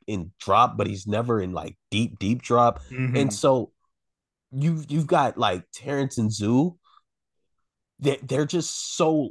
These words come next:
Speaker 1: long and, like, massive, or, or Zoo and, like, Kawhi, or, like,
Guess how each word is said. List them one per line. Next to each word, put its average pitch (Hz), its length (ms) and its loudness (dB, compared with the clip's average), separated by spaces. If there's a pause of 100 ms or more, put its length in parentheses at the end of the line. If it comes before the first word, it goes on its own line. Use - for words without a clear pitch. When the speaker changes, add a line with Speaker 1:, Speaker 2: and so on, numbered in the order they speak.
Speaker 1:
long 120 600 2
and, 127 120 -4
like, 104 280 0
massive, 107 800 -2
or, 107 360 -2 (320)
or 117 400 0
Zoo 139 380 0
and, 131 80 0
like, 117 180 2
Kawhi, 107 640 0
or, 95 120 -4
like, 98 260 -4